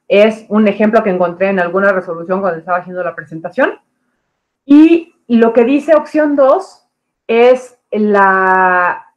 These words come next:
el uso de esa herramienta para refrasear esa frase que era discriminadora y sexista, de tal manera que no discrimine a nadie. El texto original decía, "Deja de garantizar que los ciudadanos que conforman el distrito tengan un representante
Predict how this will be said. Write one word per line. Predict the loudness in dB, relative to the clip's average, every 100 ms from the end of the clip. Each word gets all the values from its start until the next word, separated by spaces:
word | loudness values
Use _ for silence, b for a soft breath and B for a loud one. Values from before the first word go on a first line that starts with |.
| _ _ -2
el | 0 0
uso | -2 -2 -2
de | -2
esa | -2 -2
herramienta | -2 -2 -2 -2 -4 -4 -10 _ _ _
para | 0 2 2 0 -2 -10 _ -6
refrasear | 0 0 0 -6 -2 -2 -2 -6 _ _ _
esa | -6 -4 -4 -2
frase | -2 0 -2 -2
que | -2
era | -2 -2 -6
discriminadora | -8 -8 -8 -6 -4 -2 0 0
y | 0
sexista, | -4 -4 -6 -2 -4 -4 -10 _ -6
de | -2
tal | 0 0
manera | 0 2 0 0
que |
no | -4 -4
discrimine | -6 -8 -8 -6 -4 -4 -4 -8
a | -8
nadie. | -8 -12 _ _ _ _ _ _ _ _ _ _ _ _ _ _ _ _ _
El | -4 0
texto | 0 0
original | -2 0 0 0
decía, | 0 0 -2 -2 -2
"Deja | 0 2 2
de | 0
garantizar | 0 -2 -6 -4 -4 -2
que | -2
los | 2 2 0
ciudadanos | 0 2 0 -2 -8
que | -12 -18
conforman | -10 -4 -4 -4
el | -6 -8
distrito | -12 -10 -6 -4
tengan | -4 -4 -4 -2
un | 0 2
representante | 0 0 -4 -4 -6 -2 0 0 -2